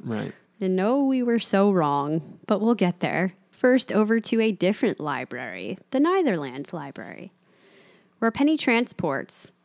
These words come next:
Speaker 2: and tells the librarian he needs a copy of Future Movements of Magic as an errand for Mayakovsky, in return for help fixing his hands.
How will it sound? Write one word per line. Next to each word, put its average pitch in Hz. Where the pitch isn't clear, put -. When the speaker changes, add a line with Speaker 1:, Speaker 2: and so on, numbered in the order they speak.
Speaker 2:
and 190
tells 262
the 277
librarian 185
he 180
needs 196
a 269
copy 175
of 160
Future 262
Movements 202
of 175
Magic 160
as 185
an 180
errand 233
for 208
Mayakovsky, 185
in 208
return 233
for 202
help 190
fixing 185
his 170
hands. -